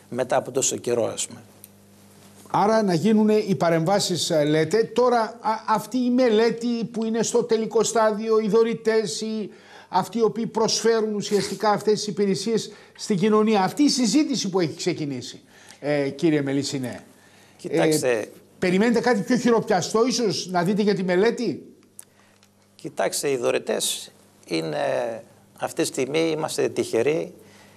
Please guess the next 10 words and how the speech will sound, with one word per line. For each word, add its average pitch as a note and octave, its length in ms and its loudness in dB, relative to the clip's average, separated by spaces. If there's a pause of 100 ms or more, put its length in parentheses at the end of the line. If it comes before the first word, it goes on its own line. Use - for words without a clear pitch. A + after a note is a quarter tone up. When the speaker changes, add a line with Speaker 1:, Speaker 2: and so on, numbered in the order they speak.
(160)
Speaker 1:
και D3+ 160 0
σαν B2 240 0
Δήμος, D#3 340 -2
αλλά C3+ 160 0
και C#3 160 -4
σαν A#2+ 580 -2
δημότες, D3+ 540 -2
ότι D3 280 -2 (440)
υπάρχουν, C3+ 520 -4
ε, A2+ 260 -8